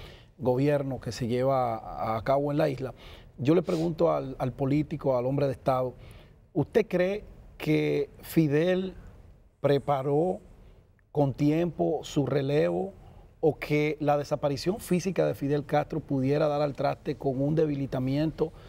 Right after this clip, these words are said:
que haga colapsar, eh, el modelo socialista que Fidel implantó en Cuba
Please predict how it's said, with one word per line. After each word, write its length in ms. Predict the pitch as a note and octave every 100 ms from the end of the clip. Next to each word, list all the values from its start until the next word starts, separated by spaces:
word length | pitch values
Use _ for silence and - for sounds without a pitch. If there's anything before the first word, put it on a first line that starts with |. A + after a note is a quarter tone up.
| - - - -
que 440 | C#3+ D3 C#3+ C#3+ - - -
haga 340 | D3 F#3 F3
colapsar, 760 | E3 D3+ B2+ - - D#3+ D3+ - - - - - - _ _
eh, 380 | C#3 C3+ C3+ C3+ -
el 180 | C#3+
modelo 440 | C#3 C#3 C#3+ E3+ E3
socialista 960 | D#3+ - D3 C3 C#3+ D3+ - C#3 B2+ A2+ - - - -
que 100 | -
Fidel 300 | C3 C#3 C3+
implantó 560 | D3 C#3+ C#3 A#2 C#3+ C#3
en 140 | C#3 B2
Cuba 320 | D3+ C#3